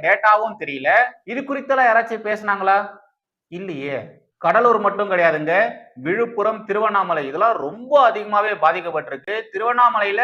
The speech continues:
அந்த நிலச்சரிவே ஏற்பட்டிருக்கு, சின்ன சின்ன குழந்தைங்களா இறந்து போயிருக்காங்க. இது மாதிரி சாத்தனூர் அணையை மிட்நைட் ரெண்டு மணிக்கு ஓபன் பண்ணிருக்காங்க அப்படிங்கிற மாதிரி அன்புமணி ராமதாஸ் அவர்கள் சொன்னதுக்கு அப்புறமா தான் பல ஊடகங்கள் அது குறித்து பேசவே ஆரம்பிச்சிருக்காங்க, நியூஸ் கார்டு எல்லாம் போட ஆரம்பிச்சிருக்காங்க.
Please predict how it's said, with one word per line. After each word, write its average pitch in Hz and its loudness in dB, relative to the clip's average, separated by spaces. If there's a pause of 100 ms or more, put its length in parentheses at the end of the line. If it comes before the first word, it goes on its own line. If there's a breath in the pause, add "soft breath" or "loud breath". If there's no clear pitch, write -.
(400)
அந்த 151 -6
நிலச்சரிவே 254 2
ஏற்பட்டிருக்கு, 170 -4 (240)
சின்ன 220 -10
சின்ன 196 -8 (140)
குழந்தைங்களா 254 4
இறந்து 214 4
போயிருக்காங்க. 135 0 (220)
இது 190 -2
மாதிரி 262 4
சாத்தனூர் 277 6
அணையை 190 2
மிட்நைட் 214 -4
ரெண்டு 185 -2
மணிக்கு 190 -6
ஓபன் 196 -2
பண்ணிருக்காங்க 147 -2
அப்படிங்கிற 131 -2
மாதிரி 147 0
அன்புமணி 226 0
ராமதாஸ் 180 0
அவர்கள் 160 -6
சொன்னதுக்கு 165 -6
அப்புறமா 156 -2
தான் 151 2 (380)
பல 240 2
ஊடகங்கள் 208 2
அது 170 -4
குறித்து 175 -8
பேசவே 170 -4
ஆரம்பிச்சிருக்காங்க, 151 0
நியூஸ் 208 -8
கார்டு 185 4
எல்லாம் 175 2
போட 156 4
ஆரம்பிச்சிருக்காங்க. 139 -2